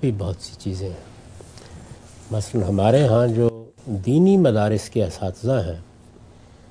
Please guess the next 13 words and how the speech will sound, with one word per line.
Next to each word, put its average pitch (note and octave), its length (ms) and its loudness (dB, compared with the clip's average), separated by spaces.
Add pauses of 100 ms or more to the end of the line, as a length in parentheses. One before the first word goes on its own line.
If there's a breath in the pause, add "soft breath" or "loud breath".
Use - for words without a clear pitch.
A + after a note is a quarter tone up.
(240)
وہ A#2 240 -2
تو A#2+ 100 0
آج G2 160 0
بھی A2 200 -2
کوئی C3 200 -2
آپ A#2 200 -4
سے B2+ 120 -4
ٹیوشن A#2 360 -4
مانگنے A2 440 -4
کے A2+ 100 -10
لیے A#2+ 120 -8
نہیں A#2+ 180 -10
آتے۔ G#2+ 260 -16